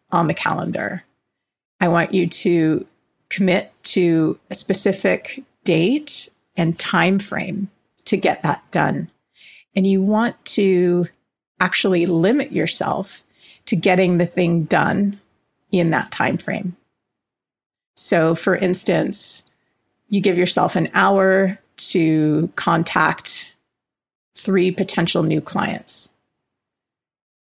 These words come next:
Say you end up spending thirty minutes on one of them, and you think the other two are probably gonna take you another thirty minutes apiece at the same rate,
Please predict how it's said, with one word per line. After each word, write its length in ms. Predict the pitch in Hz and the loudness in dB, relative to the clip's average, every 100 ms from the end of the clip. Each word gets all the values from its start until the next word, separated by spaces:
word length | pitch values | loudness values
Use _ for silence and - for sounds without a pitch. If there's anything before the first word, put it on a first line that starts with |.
| _ | _
Say 760 | - - 196 185 180 175 170 - _ | -8 0 2 4 4 2 0 -4 _
you 300 | 190 185 170 | -2 0 2
end 260 | 185 175 175 | 2 2 4
up 300 | 180 170 - _ _ _ _ _ - | 2 0 -6 _ _ _ _ _ -14
spending 640 | - - 185 170 170 165 | -4 0 2 2 2 0
thirty 460 | 170 - - 226 196 | -2 -6 0 2 4
minutes 340 | 175 156 - | 2 0 -2
on 180 | 165 151 | -2 0
one 160 | 156 151 | 0 -2
of 100 | 180 | -4
them, 320 | - 196 180 _ _ _ _ _ - | -6 -6 -8 _ _ _ _ _ -4
and 100 | 165 | 0
you 80 | 175 | 2
think 200 | 214 202 | 0 2
the 120 | 196 | 2
other 160 | 190 180 | 2 2
two 180 | - | 0
are 80 | 180 | 0
probably 300 | 165 165 160 | 2 0 2
gonna 180 | 170 160 | 0 0
take 240 | - 165 | -2 -2
you 80 | - | -2
another 320 | 147 151 151 | 0 0 -2
thirty 280 | 156 - 156 | -2 -2 -2
minutes 340 | 165 156 - - | -2 -4 -6 -10
apiece 560 | - - - - - _ _ | -8 -6 -6 -8 -12 _ _
at 100 | 190 | -6
the 60 | - | -4
same 280 | - 175 156 | -2 -2 0
rate, 380 | 165 - - | -2 -4 -8